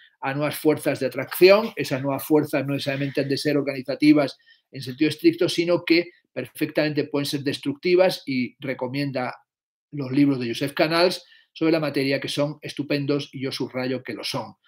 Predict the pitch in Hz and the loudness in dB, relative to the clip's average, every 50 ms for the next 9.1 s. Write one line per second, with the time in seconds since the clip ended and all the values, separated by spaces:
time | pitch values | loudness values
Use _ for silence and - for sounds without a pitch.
0 | _ - _ _ _ - 143 147 156 156 151 160 151 151 151 143 - 151 139 143 | _ -20 _ _ _ 0 2 2 4 4 4 4 4 4 4 2 0 -4 -2 0
1 | 165 190 202 202 214 190 - 160 147 147 151 147 143 151 139 135 135 127 - 135 | 2 2 4 4 2 0 0 -2 0 0 0 2 2 0 0 0 -2 -6 -4 -6
2 | 135 127 - 160 151 - 143 143 139 135 127 123 - - 139 131 143 147 147 147 | -4 0 0 0 0 0 -2 -2 0 -2 -2 -4 -4 -6 -4 -4 -2 -4 -4 -2
3 | 143 143 139 135 - - 139 139 147 139 139 131 135 143 151 156 156 151 127 127 | -2 -2 -4 -2 -2 -4 -2 -2 -2 -4 -4 -4 -4 -4 -2 -2 -2 -2 -4 -4
4 | 123 127 131 135 139 131 139 143 139 135 - 135 131 127 127 131 135 143 147 139 | -4 -2 -2 -2 0 0 0 0 -2 -2 -4 -4 -6 -4 -4 -2 0 0 0 0
5 | - - - - - _ - 135 - - 170 165 160 - - 143 143 - 160 156 | -4 -10 -20 -20 -20 _ -8 -2 4 4 4 4 4 2 -2 -4 -4 -4 -2 -2
6 | 151 147 147 135 135 127 131 135 135 143 139 - 143 120 - - 139 - 156 147 | -2 -2 -2 -2 -4 -4 -4 -6 -6 -4 -4 -6 -6 -6 -6 -8 -4 0 0 0
7 | - - - 156 156 156 151 143 139 135 - 135 131 135 135 135 135 135 131 135 | 0 4 4 4 4 4 2 0 0 0 -2 -2 -2 -2 -2 -2 -4 -2 0 2
8 | 143 147 147 143 - 147 147 139 135 143 143 135 - 139 131 - - 160 160 160 | 2 2 2 0 -2 -6 -6 -4 -2 -2 -2 -2 -2 -4 -6 2 4 4 4 4
9 | 170 | 2